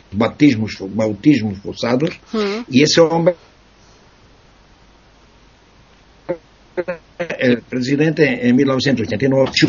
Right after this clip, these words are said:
Speaker 1: que de surpresa, de surpresa, pediu perdão aos judeus de las perseguições que haviam sofrido na pátria portuguesa.
Speaker 2: Exacto.
Speaker 1: Assim, del primer jefe de Estado del mundo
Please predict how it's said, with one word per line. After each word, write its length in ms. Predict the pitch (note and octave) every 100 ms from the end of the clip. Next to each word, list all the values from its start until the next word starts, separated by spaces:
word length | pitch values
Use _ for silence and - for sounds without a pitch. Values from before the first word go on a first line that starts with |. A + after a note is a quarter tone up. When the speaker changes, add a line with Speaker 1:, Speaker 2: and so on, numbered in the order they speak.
| -
Speaker 1:
que 240 | D#3+ E3 D#3+
de 220 | C3+ F#3+
surpresa, 480 | - C3 C3+ E3 - - _ -
de 220 | A#2 F3
surpresa, 640 | - C#3 A2 B2+ C3 A#2+ B2+
pediu 320 | - A#2 C#3
perdão 400 | - A#2+ E3+ C#3+
aos 180 | A2+ G#2+
judeus 560 | B2+ C3+ E3 F3 - _ - -
de 220 | A2 D3+
las 160 | D3 C3
perseguições 840 | - G#2 A#2 G#2 G#2+ D3 C#3 C#3 B2+
que 120 | A2
haviam 240 | A#2+ B2
sofrido 480 | B2 G#2 A#2 A#2 A2+
na 100 | G#2
pátria 300 | - G2 F2+
portuguesa. 500 | - - - E2+ - -
Speaker 2:
Exacto. 240 | F#3+ -
Speaker 1:
Assim, 180 | B2+ E3
del 160 | D#3 C3
primer 240 | B2+ C#3+
jefe 260 | - D3 A#2+
de 80 | A2+
Estado 240 | - A#2+
del 180 | C3 C#3
mundo 440 | C#3 E3 E3+ F3